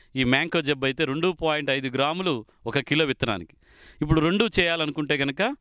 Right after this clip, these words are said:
ఇమిడాక్లోపిడ్తో ముందు చేసి, ఒకరోజు సమయం ఇచ్చి, మళ్ళీ శిలీంధ్ర మందులతో చేసుకోవాలి. అపరాలు ఎవరైనా కొత్తగా వేసేటప్పుడు జీవన ఎరువులు, రైజోబియం కల్చర్ కూడా కలపాలనుకుంటే, కిలో విత్తనానికి పది మిల్లీలీటర్ల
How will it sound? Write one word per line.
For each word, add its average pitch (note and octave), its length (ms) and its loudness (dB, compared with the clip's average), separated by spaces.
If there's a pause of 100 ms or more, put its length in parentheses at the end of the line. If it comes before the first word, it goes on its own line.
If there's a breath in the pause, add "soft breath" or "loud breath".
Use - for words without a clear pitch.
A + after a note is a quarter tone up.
(160)
ఇమిడాక్లోపిడ్తో D#3+ 800 2
ముందు C#3 320 -2
చేసి, F3 420 0 (240 soft breath)
ఒకరోజు D#3+ 640 2 (140)
సమయం D3+ 360 2
ఇచ్చి, C#3+ 380 0 (340 loud breath)
మళ్ళీ D3 400 0 (160)
శిలీంధ్ర D#3+ 380 2
మందులతో C#3 400 0 (100)
చేసుకోవాలి. D3+ 500 0 (520 soft breath)
అపరాలు F3 400 2
ఎవరైనా D3+ 300 0
కొత్తగా D#3+ 400 0
వేసేటప్పుడు D3 720 -2 (280 loud breath)
జీవన E3+ 320 2
ఎరువులు, D3 280 2
రైజోబియం D3+ 560 0
కల్చర్ C#3+ 340 -2
కూడా C#3+ 180 0
కలపాలనుకుంటే, C3+ 800 -2 (460 loud breath)
కిలో G3 240 0
విత్తనానికి E3+ 640 -2
పది D#3 340 -2
మిల్లీలీటర్ల D#3+ 960 -2